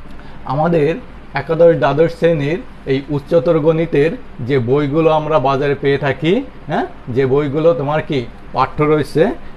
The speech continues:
এই বইগুলো বিভিন্ন রাইটারের বই রয়েছে। তাই আমি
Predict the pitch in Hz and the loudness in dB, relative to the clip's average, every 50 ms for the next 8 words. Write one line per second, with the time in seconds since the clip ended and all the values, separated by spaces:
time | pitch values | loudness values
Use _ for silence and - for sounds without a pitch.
0 | - - 156 165 151 151 160 165 160 151 180 170 151 147 175 240 - - - - | -6 -2 0 0 2 4 4 4 4 4 2 4 4 4 2 0 -2 -8 -14 -12
1 | - 113 107 127 143 156 170 170 175 180 180 175 165 160 135 135 143 127 160 156 | -10 -4 0 2 4 4 4 4 2 2 2 4 4 6 6 4 4 4 4 6
2 | 165 202 233 262 - - - - 139 120 123 143 147 147 143 147 147 139 135 127 | 6 6 4 4 0 -6 -14 -10 -4 -2 2 4 4 4 4 4 2 2 2 0
3 | - - 123 92 90 - - - - - - - - 98 - - - 123 131 147 | -2 -6 -10 -10 -10 -12 -16 -18 -18 -18 -10 -6 -4 -4 -4 -4 -4 -4 -2 -2
4 | 160 175 | 0 0